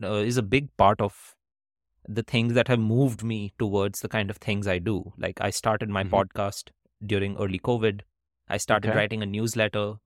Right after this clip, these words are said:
Speaker 1: early in covid. And both of these things are very, a very deep part of my self-expression now. And I, in the process of sharing every week what I'm thinking, what I'm drawing, and why I'm drawing it,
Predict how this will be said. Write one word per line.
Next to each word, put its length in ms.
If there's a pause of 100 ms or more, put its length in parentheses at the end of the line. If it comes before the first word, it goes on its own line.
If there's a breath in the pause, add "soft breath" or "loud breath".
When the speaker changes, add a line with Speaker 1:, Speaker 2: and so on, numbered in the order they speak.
Speaker 1:
early 320
in 140
covid. 420 (720)
And 400 (280)
both 260
of 140
these 120
things 240
are 80
very, 360 (160)
a 180
very 240
deep 320
part 180
of 140
my 120
self-expression 840
now. 260 (680)
And 260 (120)
I, 280 (300)
in 160
the 100
process 600
of 420 (140)
sharing 560
every 320
week 260 (200)
what 280
I'm 140
thinking, 580 (420)
what 300
I'm 180
drawing, 460
and 260
why 280
I'm 300
drawing 340
it, 120